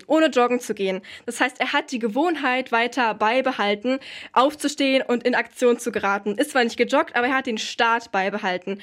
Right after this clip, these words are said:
Und das fand ich total spannend, weil ich glaube, dass der Anfang immer das Schwierigste für uns ist, immer erstmal anzufangen, sich aufzuraffen. Wenn wir das aber beibehalten und täglich machen oder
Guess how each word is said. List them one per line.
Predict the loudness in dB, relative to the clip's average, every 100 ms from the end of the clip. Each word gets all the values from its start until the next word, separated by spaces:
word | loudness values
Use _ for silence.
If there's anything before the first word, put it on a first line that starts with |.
| -14 -2
Und | 2
das | 2
fand | 0
ich | -2
total | -2 -2 -2
spannend, | -2 -2 -2 -2
weil | -4
ich | -2
glaube, | 0 0
dass | -2
der | -2 -2
Anfang | -2 -2 -4
immer | 0 -2
das | -2
Schwierigste | 0 2 2 -2
für | -2 -2
uns | -2
ist, | 0 0 -2 -14 -18 -2
immer | 2 2
erstmal | 0 -2 -2 0
anzufangen, | 0 -2 -4 -2 0 0
sich | 0
aufzuraffen. | 2 2 0 -6 -2 -2 -2 -4 -6 -12
Wenn | 0
wir | 2
das | 2 0
aber | -2
beibehalten | 0 0 0 0 0 0 -2
und | -2 -2 -4
täglich | -2 -2 0 -2 2
machen | 0 0 -2
oder | 0 0